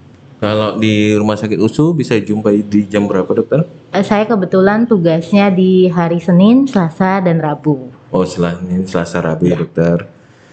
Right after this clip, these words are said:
Speaker 1: Baik, dokter, terima kasih. Terima kasih juga para pemirsa yang sudah nonton ke, di acara podcast Seksi Ansetas P P P D S K J I. Akhir kata saya mengucapkan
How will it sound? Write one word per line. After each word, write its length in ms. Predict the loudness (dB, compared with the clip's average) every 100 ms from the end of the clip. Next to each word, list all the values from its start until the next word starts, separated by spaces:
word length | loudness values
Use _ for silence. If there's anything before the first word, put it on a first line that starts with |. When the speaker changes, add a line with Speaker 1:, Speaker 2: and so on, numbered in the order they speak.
| _ _
Speaker 1:
Baik, 160 | -2 0
dokter, 240 | -2 -2 -2
terima 300 | -2 -2 -2
kasih. 800 | -4 -8 -2 0 2 2 0
Terima 260 | -2 -2 -2
kasih 240 | -4 -6 -4
juga 340 | -4 0 -2
para 240 | 0 -2 -2
pemirsa 480 | -4 -4 -6 -2 -2
yang 200 | 0 -2
sudah 260 | -2 -2
nonton 720 | -2 0 -2 -2 -2 -2 -2 -6
ke, 480 | -2 0 2 0 -4 -18 -6
di 320 | 0 2 2
acara 560 | 0 -2 -4 -2 -4 -6 -10 -20 -20 -6
podcast 560 | -4 -4 -2 -2 -2
Seksi 300 | -4 -2 -2
Ansetas 920 | -2 -2 -2 -4 -2 -4 -4 -6 -12
P 220 | -6 -2 0
P 160 | 0
P 80 | 0 0
D 100 | 0
S 140 | 0
K 160 | -2 -4
J 120 | -2
I. 320 | -4 -6 -14 -12 -12 -10
Akhir 300 | -8 -4 -4
kata 340 | -4 -4 -2
saya 160 | -2 -4
mengucapkan 840 | -4 -8 -4 -4 -4 -6 -4 -8